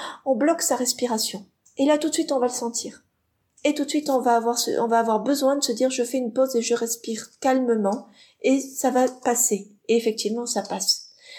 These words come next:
Et ça, c'est des choses qui s'ancrent sans qu'on s'en rende compte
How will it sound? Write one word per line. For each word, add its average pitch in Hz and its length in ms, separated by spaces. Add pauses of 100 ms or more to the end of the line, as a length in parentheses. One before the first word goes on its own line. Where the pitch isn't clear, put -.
(280)
Et 247 120
ça, 311 100
c'est 311 160
des 262 100
choses 302 280
qui 262 120
s'ancrent 294 720
sans 277 240
qu'on 269 160
s'en 247 220
rende 233 200
compte 285 380